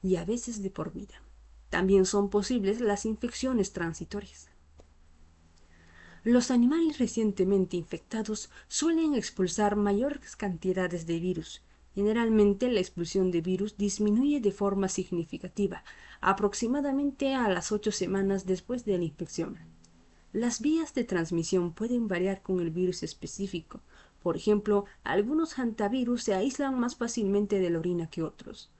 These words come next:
Los humanos se pueden convertir en huéspedes incidentales al entrar en contacto con roedores infectados o sus excreciones. Con frecuencia, la orina, excrementos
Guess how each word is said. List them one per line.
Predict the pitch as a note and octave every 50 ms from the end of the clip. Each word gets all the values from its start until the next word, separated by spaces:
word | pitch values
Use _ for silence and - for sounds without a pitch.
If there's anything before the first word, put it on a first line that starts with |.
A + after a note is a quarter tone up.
| - - - - _
Los | - G3 F#3+ -
humanos | G#3 G#3+ A#3 A#3+ A3+ A3 A3 G#3+
se | - - G#3+
pueden | G#3 - D4+ - E4 D#4 D4
convertir | - C#4+ C4 A3+ G#3 G3+ G3 - - C4+ C4+
en | C4+ B3 A3+
huéspedes | G#3+ B3 A#3+ - - A#3+ B3 A#3+ A#3+ - - _
incidentales | - A#3+ A#3 G#3+ F#3+ - G#3+ G3 G3+ G3 F#3+ F#3+ - G#3+ G#3 G3+ F#3+ G3 - - - - - - - - - -
al | - G#3+ G#3+ G#3+
entrar | G#3+ G#3 G#3+ A3+ A#3 B3
en | B3+ C4 B3
contacto | A#3+ G#3+ F#3 F3 E3+ - G3+ G3 - - G#3 G#3
con | - G3+ F#3 F3 E3
roedores | F3 F3+ F3 E3+ E3 F#3 F#3+ G3+ G3 F#3+ - -
infectados | F3 E3 - - - - _ - F#3 F3 E3+ F3+ F3 - - _
o | - F3+ -
sus | - - - - -
excreciones. | F3+ - - - - D#3+ D#3+ - - - - A#3 - - - - _ _ _ _ - - _ _ _ _ _ _
Con | - G#3 F#3 E3
frecuencia, | - F#3+ F#3 - A3+ A3 G#3 G3 - G3+ F#3+ F#3+ - - - _ -
la | F#3 F3+ F3
orina, | F3+ A#3 A#3 A3 G3 F#3+ F#3 - -
excrementos | F3+ D#3+ - - G3 F#3+ F#3 A3 A3+ A3 G#3 G#3 G#3 G3 - -